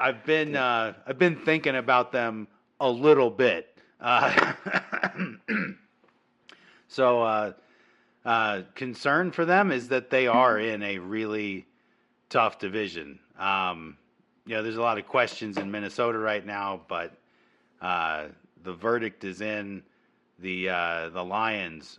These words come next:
Speaker 1: are a tough team to beat. Um, so, you know, there, there were plenty of seasons where, uh, Green Bay just kinda waltzed into a division championship.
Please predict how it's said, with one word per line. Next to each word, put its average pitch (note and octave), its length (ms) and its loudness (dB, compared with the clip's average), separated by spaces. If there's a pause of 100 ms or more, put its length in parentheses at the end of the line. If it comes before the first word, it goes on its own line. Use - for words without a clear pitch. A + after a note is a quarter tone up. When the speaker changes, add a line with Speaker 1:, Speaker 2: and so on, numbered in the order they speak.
(120)
Speaker 1:
are F2 220 -6
a D2+ 260 -10
tough G#2 380 -2
team F#2+ 320 -10
to E2+ 60 -12
beat. E2+ 400 -10 (600)
Um, D2+ 600 -4 (640)
so, E2+ 640 -2
you F#2+ 120 -12
know, E2 160 -6
there, G2+ 400 -4
there G2+ 160 -6
were A#2 360 -2 (480)
plenty B2 320 -2
of C3+ 60 0
seasons A2 600 -6
where, F#2+ 480 -4 (680)
uh, E2+ 400 -2
Green G2+ 340 -6
Bay G2 220 -2
just F2 240 -12
kinda F#2 400 -4
waltzed F#2+ 640 -4 (200)
into F2+ 540 -10
a E2 320 -6 (180)
division E2+ 440 -10
championship. E2+ 720 -10